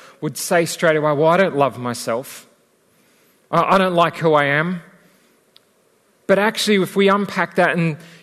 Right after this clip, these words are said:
you know, maybe there are some people struggling today. Maybe you are at home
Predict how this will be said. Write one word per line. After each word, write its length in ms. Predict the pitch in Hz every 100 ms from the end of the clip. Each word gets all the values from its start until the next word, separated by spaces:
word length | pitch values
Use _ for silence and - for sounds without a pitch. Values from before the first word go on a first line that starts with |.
| -
you 100 | 175
know, 120 | 175
maybe 560 | 175 190 185 175 165 -
there 160 | 170 165
are 160 | 175
some 180 | 165 175
people 300 | 143 165 151
struggling 400 | - 165 156 156
today. 300 | - 151 139
Maybe 320 | 143 165 170
you 240 | 156 156 147
are 200 | 139 156
at 140 | 139
home 360 | 135 131 107